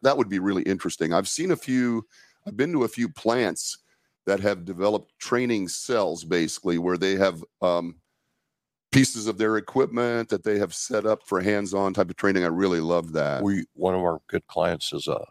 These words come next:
Speaker 2: Hy-Vee over out of Des Moines
Speaker 1: Mm.
Speaker 2: now, and we work with Hy-Vee on their manufacturing side, and that's exactly what we're trying to do with them at their different plants to make sure they're,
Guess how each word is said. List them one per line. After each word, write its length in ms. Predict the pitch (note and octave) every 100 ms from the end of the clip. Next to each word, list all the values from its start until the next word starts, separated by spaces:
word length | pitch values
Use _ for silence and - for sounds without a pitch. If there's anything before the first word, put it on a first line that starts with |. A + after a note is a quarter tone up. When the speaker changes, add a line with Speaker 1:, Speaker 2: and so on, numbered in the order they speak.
| -
Speaker 2:
Hy-Vee 480 | E2 D#2 D2 E2 E2
over 360 | D2+ D2 D2+
out 160 | D2+ D2+
of 180 | D2 -
Des 100 | D#2
Moines 400 | D2+ D2+ D#2 D2+
Speaker 1:
Mm. 80 | D#2+
Speaker 2:
now, 240 | D2+ D2 - - - _ -
and 280 | D#2 D#2 - _ -
we 100 | F#2
work 260 | F2 D#2+
with 120 | D2
Hy-Vee 340 | E2+ D#2+ D2+ D#2+
on 160 | D#2+
their 140 | D2+ D#2+
manufacturing 880 | D#2 D#2+ D2+ - D2 D#2 - D#2+ D2
side, 400 | - D2 C#2+ D2 _ _ - _
and 160 | E2 D#2+
that's 200 | E2 -
exactly 480 | D#2+ E2 D2 - D#2
what 220 | D2+ -
we're 80 | D2+
trying 340 | - E2 D#2+
to 60 | D2+
do 220 | D#2 E2
with 180 | D2+ -
them 180 | E2 D#2+
at 140 | D#2
their 160 | D#2+ D#2+
different 380 | D#2+ - -
plants 400 | - E2 D2+ -
to 140 | - D#2+
make 280 | D#2 E2 -
sure 220 | - D#2+
they're, 260 | D#2 D2+